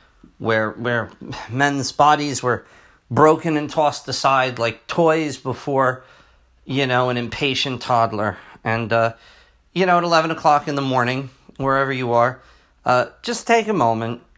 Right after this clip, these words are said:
just take a moment to think about what it meant and, and what it was.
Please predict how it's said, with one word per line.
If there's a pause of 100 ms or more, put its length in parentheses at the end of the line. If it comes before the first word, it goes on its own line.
(120)
just
take
a
moment
to
think
about
what (120)
it
meant (100)
and,
and
what
it
was.